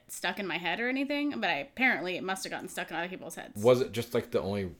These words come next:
Speaker 2: song they really did for the
Speaker 1: Uh,
Speaker 2: show
Speaker 1: yeah.
Speaker 2: that that character
Speaker 1: Pretty
Speaker 2: played?
Speaker 1: much, yeah.
Speaker 2: Maybe that's why it got so much attention.
Speaker 1: Probably, yeah.
Speaker 2: But apparently it's been put into, uh, the first Witcher game
Speaker 1: Is it
Speaker 2: by
Speaker 1: the
Speaker 2: modders.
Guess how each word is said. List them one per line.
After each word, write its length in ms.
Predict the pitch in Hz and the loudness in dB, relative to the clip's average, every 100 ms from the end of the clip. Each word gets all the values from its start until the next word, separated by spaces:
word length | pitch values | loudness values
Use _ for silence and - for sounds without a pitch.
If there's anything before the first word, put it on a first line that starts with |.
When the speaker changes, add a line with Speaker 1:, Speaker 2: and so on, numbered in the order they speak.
| - | -6
Speaker 2:
song 240 | 98 98 | -2 0
they 100 | 92 | -2
really 180 | 87 85 | -4 -6
did 420 | 73 85 85 92 | -6 -4 -4 -4
for 140 | - 110 | -2 0
the 80 | |
Speaker 1:
Uh, 20 | 107 | 0
Speaker 2:
show 360 | 113 113 113 92 | 2 4 6 6
Speaker 1:
yeah. 120 | 110 | 4
Speaker 2:
that 100 | - | 4
that 320 | 101 95 - | 4 2 -2
character 480 | - 107 147 104 90 - | 0 2 2 0 -2 -4
Speaker 1:
Pretty 220 | - 339 | -2 2
Speaker 2:
played? 320 | 208 180 208 233 | 2 4 4 4
Speaker 1:
much, 100 | 247 | 4
yeah. 340 | 208 175 208 107 | 2 2 -2 0
Speaker 2:
Maybe 180 | 104 90 | 0 2
that's 300 | 87 95 107 | 0 0 0
why 180 | 101 98 | 2 2
it 220 | - - | -2 -2
got 220 | 101 - | -4 -4
so 100 | 113 | -2
much 180 | 107 101 | -2 -2
attention. 240 | - 202 | -2 0
Speaker 1:
Probably, 560 | 214 214 214 190 185 190 | 2 2 0 -4 -4 -4
yeah. 240 | 190 185 202 _ _ _ _ | -4 -6 -10 _ _ _ _
Speaker 2:
But 120 | - 113 | 2 4
apparently 480 | - 117 123 120 | 2 0 2 2
it's 180 | 107 90 | 0 -2
been 560 | 85 _ 113 101 98 95 - | -12 _ 0 2 0 -4 2
put 160 | 120 | 4
into, 640 | 110 107 - 104 98 98 - | 4 0 0 0 0 0 -2
uh, 260 | 95 95 92 | -2 -2 -2
the 160 | 80 | -4
first 320 | 90 113 104 87 | 0 2 0 2
Witcher 340 | 101 117 101 | 2 2 0
game 440 | 82 76 73 80 - - - | 0 -4 -4 -8 -12 -12 -4
Speaker 1:
Is 120 | 101 | 0
it 20 | |
Speaker 2:
by 120 | 92 | 2
Speaker 1:
the 80 | 92 | 2
Speaker 2:
modders. 720 | 101 98 120 101 85 82 - | 6 8 8 8 2 -4 -10